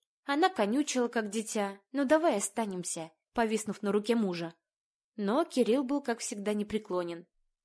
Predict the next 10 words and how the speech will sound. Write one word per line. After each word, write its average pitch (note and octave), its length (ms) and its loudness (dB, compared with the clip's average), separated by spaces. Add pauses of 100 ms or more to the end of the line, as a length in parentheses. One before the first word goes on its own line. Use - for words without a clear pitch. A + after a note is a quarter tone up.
(140)
И B3+ 80 -6
они, D#4+ 240 2
загрузив G#3 500 2
багажник F#3 540 0
мёдом, B3+ 420 0 (120)
яйцами, G3+ 800 -2
мясом G3 520 -2 (200)
и A3 80 0
мамиными G#3+ 420 2
пирожками, G#3 680 0